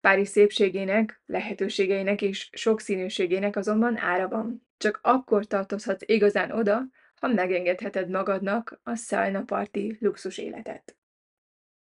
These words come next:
És Serge-nek pontosan ez a terve. Ő is a részese akar lenni ennek a romantikus és jómódú világnak. Karriert akar és csemérdek pénzt,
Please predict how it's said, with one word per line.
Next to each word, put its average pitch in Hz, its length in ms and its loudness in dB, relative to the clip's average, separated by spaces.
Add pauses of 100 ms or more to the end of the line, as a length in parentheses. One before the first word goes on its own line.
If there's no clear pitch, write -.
(300)
És 233 220 4
Serge-nek 220 760 4
pontosan 202 460 4
ez 190 160 -6
a 208 60 -6 (100)
terve. 285 500 0 (380)
Ő 247 200 10
is 262 220 6
a 233 60 4
részese 208 440 4
akar 202 240 0
lenni 196 240 0
ennek 196 220 -4
a 208 60 0
romantikus 214 600 4
és 226 180 -2
jómódú 190 540 -2
világnak. 190 720 -4 (500)
Karriert 208 520 4
akar 208 300 -4
és - 320 -4
csemérdek 196 540 -2
pénzt, - 500 -12